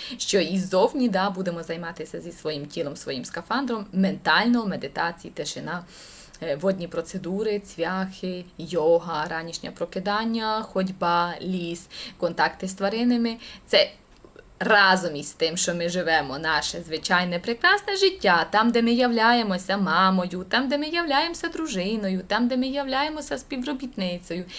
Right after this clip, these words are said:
там, де ми являємося донькою, там, де ми являємося подругами. Разом із тим ми в своє життя вносимо ці зміни про внутрішнє очищення, і тоді ми можемо вже знайомитися з нашими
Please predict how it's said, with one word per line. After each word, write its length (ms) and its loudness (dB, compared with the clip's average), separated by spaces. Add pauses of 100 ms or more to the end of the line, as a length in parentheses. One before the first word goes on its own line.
(160)
там, 200 4
де 80 2
ми 100 0
являємося 560 0
донькою, 520 -2
там, 220 -2
де 100 -4
ми 100 -4
являємося 560 0
подругами. 640 -2 (300)
Разом 520 6
із 180 -10
тим 320 -2
ми 80 2
в 80 -4
своє 360 0
життя 380 -4
вносимо 760 -2
ці 180 -4
зміни 500 -2
про 300 0 (300)
внутрішнє 680 0
очищення, 800 -6 (280)
і 320 -2
тоді 280 -4
ми 140 0
можемо 640 -4
вже 200 -8
знайомитися 800 -8
з 100 -18
нашими 400 -8